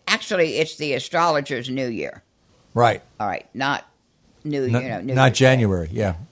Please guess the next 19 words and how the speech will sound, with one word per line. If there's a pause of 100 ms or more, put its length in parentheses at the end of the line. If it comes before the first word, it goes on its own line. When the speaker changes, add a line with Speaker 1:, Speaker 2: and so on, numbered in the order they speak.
Speaker 1:
Okay.
So
to
experience
that
and
to
really,
um, (320)
explore
that, (460)
we
are
going
to
do
a
workshop (400)
on